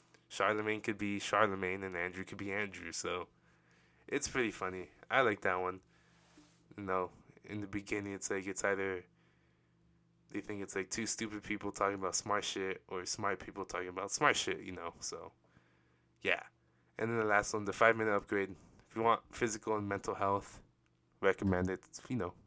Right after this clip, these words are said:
four to six minutes. It's the only reason I'm doing Aussie Reacts again. Besides that,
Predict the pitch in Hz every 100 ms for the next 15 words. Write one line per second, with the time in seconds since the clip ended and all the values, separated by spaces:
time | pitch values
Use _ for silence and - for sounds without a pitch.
0 | _ - 95 90 - 98 - 90 95 -
1 | - - _ _ _ _ - 101 98 98
2 | 101 98 95 101 95 92 87 90 95 87
3 | 90 85 - - 110 110 110 _ _ _
4 | _ _ _ _ _ _ _ _ _ _
5 | 131 127 101 104 104